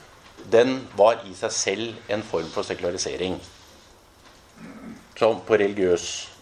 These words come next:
grunn. Som er også interessant å få med seg. Og den moderne, den har vi vært inne på allerede, har jo å gjøre med å frigjøre sosiale institusjoner fra religiøse autoriteter. Tilbake til Casanova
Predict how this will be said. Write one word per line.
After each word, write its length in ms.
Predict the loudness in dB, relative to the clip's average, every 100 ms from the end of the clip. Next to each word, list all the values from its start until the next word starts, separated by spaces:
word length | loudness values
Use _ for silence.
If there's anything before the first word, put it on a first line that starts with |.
| -6
grunn. 320 | 2 4 4 0 -10 -20 -20 -20 -20 -20 -2
Som 140 | 4
er 140 | 4 4 -6
også 220 | -4 -6
interessant 380 | -4 -2 -2 -2
å 60 |
få 120 | -2 -4
med 100 | -4
seg. 100 | -6 -6 -4 0 0 0 -2 -2 -2 -4 0
Og 60 | 4
den 100 | 6
moderne, 640 | 6 6 6 6 2 0 -2
den 100 | 0
har 80 | 4
vi 80 | 4
vært 120 | 2
inne 140 | 0
på 100 | 4
allerede, 400 | 4 6 4 2 -2 -4 0
har 180 | 4 4
jo 80 | 4
å 60 | 0
gjøre 240 | 2 2
med 380 | 4 6 6 2
å 60 | -4 -6
frigjøre 580 | -8 -8 0 4 6 6
sosiale 400 | 2 2 2 0
institusjoner 540 | -4 -4 -6 -6 -6 -4
fra 260 | 2 6 6 6 2 -6 -20 -20 -8 -2
religiøse 480 | -2 0 -4 -4
autoriteter. 560 | -4 -4 -6 -6 -8 -16 -18 -20 -20 -20 -20 -16 -14 -14 -18 -20 -8 0
Tilbake 360 | 4 4 2 0
til 240 | 0 0
Casanova 580 | 0 0 2 4 6